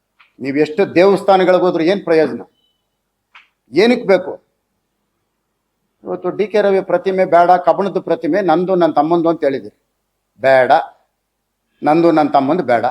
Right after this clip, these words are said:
ಡಿ ಕೆ ರವಿ ಅವ್ರು ತೆಗೆದು ಬಿಡ್ತೀನಿ, ಮನವಿ ಪತ್ರ ನಾಳೆ ಬೇರೆ ಕೊಡ್ತೀನಿ, ಡಿ ಕೆ ಸುರೇಶ್ಗೆ ಕೊಡಿ ಅಂತ ಕೊಡ್ತೀನಿ, ಕೊಡಿ, ನಿಮ್ದೇ ಮಾಡ್ತೀನಿ, ನನಗೇನು ಕಷ್ಟ ಇಲ್ಲ, ಕೊಡಿ.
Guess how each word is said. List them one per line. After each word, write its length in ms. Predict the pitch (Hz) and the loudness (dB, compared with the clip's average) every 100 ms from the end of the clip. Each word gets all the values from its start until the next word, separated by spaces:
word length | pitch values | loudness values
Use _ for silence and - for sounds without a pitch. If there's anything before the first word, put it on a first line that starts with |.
| - _ _ _ _ _ _ _ _ _ _ _ _ _ 117 147 | -8 _ _ _ _ _ _ _ _ _ _ _ _ _ _ -2
ಡಿ 100 | 196 | 0
ಕೆ 100 | 214 202 | 2 2
ರವಿ 140 | 196 190 | 4 2
ಅವ್ರು 120 | 175 175 | 2 0
ತೆಗೆದು 200 | 185 175 | 0 -2
ಬಿಡ್ತೀನಿ, 320 | 175 180 156 135 - 147 | -4 -4 -4 -6 -10 -2
ಮನವಿ 220 | 165 196 196 | 2 2 2
ಪತ್ರ 220 | 180 185 180 | 0 2 2
ನಾಳೆ 140 | 165 143 | 2 4
ಬೇರೆ 140 | 185 185 175 | 4 2 -2
ಕೊಡ್ತೀನಿ, 320 | 156 147 139 131 _ _ _ 143 | -8 -10 -12 -16 _ _ _ -4
ಡಿ 120 | 233 | 0
ಕೆ 80 | 226 220 | 0 0
ಸುರೇಶ್ಗೆ 400 | 208 233 226 226 220 | 2 4 4 0 0
ಕೊಡಿ 120 | 208 208 | 2 2
ಅಂತ 100 | 202 190 | 0 -2
ಕೊಡ್ತೀನಿ, 240 | 196 208 190 | -6 -8 -2
ಕೊಡಿ, 160 | 247 262 226 | 0 0 0
ನಿಮ್ದೇ 200 | 233 262 247 | 0 2 2
ಮಾಡ್ತೀನಿ, 340 | 202 180 185 262 170 - _ _ _ _ _ _ _ _ _ _ _ _ _ _ _ _ _ - | 0 -4 -8 -8 -10 -14 _ _ _ _ _ _ _ _ _ _ _ _ _ _ _ _ _ -10
ನನಗೇನು 300 | 220 254 262 226 | -6 -4 -2 -4
ಕಷ್ಟ 160 | - 214 156 | 0 0 0
ಇಲ್ಲ, 100 | - _ _ _ _ _ _ _ _ _ _ _ _ _ _ | -6 _ _ _ _ _ _ _ _ _ _ _ _ _ _
ಕೊಡಿ. 180 | 208 220 | -2 0